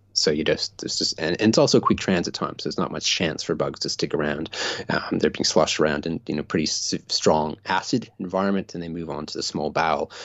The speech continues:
And that first bit of the small bowel, you know, you're getting this very acidic, um, gastric contents coming initially, but then there's also pancreatic digestive secretions and bile from the liver that come through, all three of which you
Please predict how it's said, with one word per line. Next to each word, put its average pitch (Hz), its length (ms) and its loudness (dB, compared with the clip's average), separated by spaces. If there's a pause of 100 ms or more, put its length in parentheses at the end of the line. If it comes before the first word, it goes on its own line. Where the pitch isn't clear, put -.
(160)
And 98 120 2
that - 120 0
first 151 260 6
bit 110 100 2
of 98 40 4
the 87 40 0
small 87 240 -2
bowel, 78 480 -6
you 85 80 -10
know, 78 60 -10
you're 80 120 -8
getting 90 220 -2
this 78 180 -8
very 82 240 0
acidic, - 480 -2 (500)
um, 73 480 -2 (440)
gastric 98 320 -2
contents - 300 -8
coming 80 200 -10
initially, 107 460 2
but 92 80 0
then 80 100 0
there's 82 160 -2
also - 220 -2
pancreatic - 540 -4
digestive 82 420 2
secretions - 600 -2
and 85 320 -8 (120)
bile 92 380 4 (120)
from 92 160 -10
the 82 80 -8
liver 87 300 2 (600)
that - 120 0
come 98 160 4
through, 98 160 4
all 107 240 6
three 127 280 2
of 101 80 4
which - 320 -6
you - 180 -16